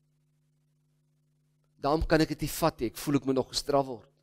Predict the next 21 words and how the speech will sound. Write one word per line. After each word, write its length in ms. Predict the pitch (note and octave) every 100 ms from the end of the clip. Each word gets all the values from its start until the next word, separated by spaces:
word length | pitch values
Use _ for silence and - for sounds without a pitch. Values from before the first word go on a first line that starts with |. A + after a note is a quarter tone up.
| _ _ _ _ _ _ _ _ _ -
Ek 120 | -
voel 180 | - F3
God 260 | C#3+ E3+ -
kan 140 | D3+
my 80 | D#3
nie 100 | D#3
net 220 | D#3 -
vergewe 480 | D3 C3 E3 D3 C3
nie. 160 | F2+ _ _ _ _ _ _ _ _ _ _ _ _ _ _ _ _ _ _ _ _ _ _ _ _ _ _ _ _ _ _ _
So 240 | - - G4 - _
ek 220 | - - B3+
wil 80 |
vanoggend 540 | A3 - F#3+ - E3 G#2+
werk 380 | G#2+ A2 A#2 - _ - _ -
met 240 | B2 C#3+
hierdie 300 | D3 C#3+ E3 - _ _ _ -
tweede 380 | G#3 G3+ G#3 G3 -
kant, 300 | C#3+ G2+ F#2 A2+
die 140 | D#3+ - F#3+
ander 240 | F3+ F3
kant. 340 | - B2 G2